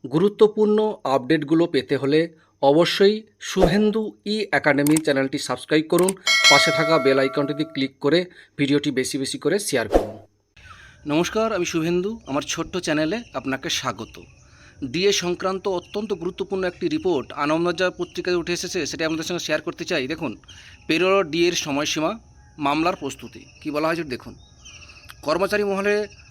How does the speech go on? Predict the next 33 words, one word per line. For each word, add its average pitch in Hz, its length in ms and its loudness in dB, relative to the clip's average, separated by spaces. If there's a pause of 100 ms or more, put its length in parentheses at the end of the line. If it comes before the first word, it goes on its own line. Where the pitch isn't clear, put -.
(140)
আশঙ্কা 175 480 -2
উদ্বেগ 151 400 -4
ছিলই, 147 320 -2 (160)
তা 156 100 0
কার্যত 151 380 -4
সত্যি 160 360 -6
করে 175 220 -2
বৃহস্পতিবার 165 560 -4
ঘোষণা 156 320 -4
হলো 131 220 -2
না 160 120 0
সুপ্রিম 156 360 -8
কোর্টের 151 240 -6
নির্দেশ 135 340 -4
মেনে 147 200 -2
বকেয়া 135 400 -6
ডিএ 160 200 -2
একাংশ 135 360 -4
দেওয়ার 147 220 -2
কাজ। 104 240 -10 (640)
স্বাভাবিকভাবে 185 580 0 (160)
এ 160 120 -2
নিয়ে 165 160 0
ক্ষোভ 165 340 -6
তৈরি 180 180 0
হচ্ছে 175 320 -2
কর্মচারীর 156 600 -2 (100)
একাংশের 135 380 -4
মধ্যে। 110 340 -8 (580)
সময়সীমা 202 560 0
পেরিয়ে 175 280 2
যাওয়ার 180 260 0
আদালত 151 320 -2